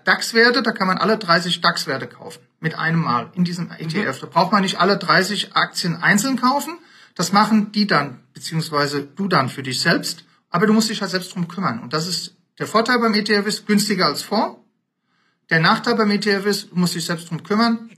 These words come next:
Speaker 2: Deswegen, äh, mein Vorschlag, ich würde mich jetzt, äh, mal einarbeiten in die Börse und darf ich dann vielleicht in, äh,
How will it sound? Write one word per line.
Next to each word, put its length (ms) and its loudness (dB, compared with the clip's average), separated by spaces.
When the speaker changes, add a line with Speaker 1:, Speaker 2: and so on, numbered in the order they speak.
Speaker 2:
Deswegen, 380 -2
äh, 160 0
mein 320 2
Vorschlag, 580 0
ich 220 -16
würde 180 -4
mich 140 -6
jetzt, 260 -10
äh, 240 -2
mal 260 4
einarbeiten 760 2
in 100 -6
die 80 -8
Börse 460 0
und 220 -8
darf 360 2
ich 180 -20
dann 220 -4
vielleicht 540 -2
in, 220 -6
äh, 320 0